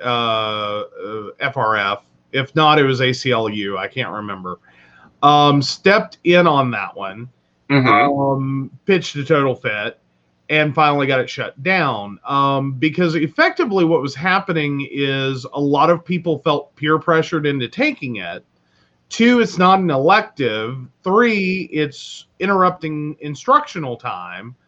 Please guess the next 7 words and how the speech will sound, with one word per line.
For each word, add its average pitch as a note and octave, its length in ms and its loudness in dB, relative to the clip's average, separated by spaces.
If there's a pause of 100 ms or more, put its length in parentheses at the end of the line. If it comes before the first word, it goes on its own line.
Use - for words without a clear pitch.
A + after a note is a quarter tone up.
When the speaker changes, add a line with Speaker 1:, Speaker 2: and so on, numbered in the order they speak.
(140)
Speaker 2:
Mm-hmm. B2+ 500 -2
Speaker 1:
And E3+ 240 4
then F3 560 6
the, E3 300 4
the D3 260 2
kicker C#3+ 840 -2 (680)
is, E3+ 800 4